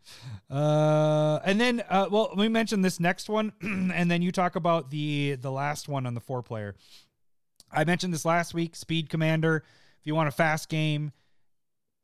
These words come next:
you start with everybody, e-, every turn, everybody draws two card-, not everybody, that player draws two cards, and you get to play an additional land each turn.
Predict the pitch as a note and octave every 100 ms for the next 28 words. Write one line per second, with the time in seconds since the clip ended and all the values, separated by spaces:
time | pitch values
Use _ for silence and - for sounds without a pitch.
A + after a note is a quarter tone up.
0 | - C#3+ C3+ - E3 E3 D3 D3+ - D3+
1 | D#3+ E3+ E3+ E3+ - - F3 - F3 G3
2 | G#3 G#3 G3 G3 F#3+ E3 F3+ F3 F3 D3
3 | C#3+ D#3+ F3 F3+ - G3 G3+ E3 D3+ D3
4 | C#3 B2+ G#2+ F#2+ G2 D3+ D#3+ E3 E3 D#3
5 | D3 D#3 D3+ F3+ D#3+ C3+ C3 - B2+ B2
6 | B2 - B2+ B2 A#2+ A#2 - A#2 A2+ G#2
7 | G#2 G2+ - G#2+ F#2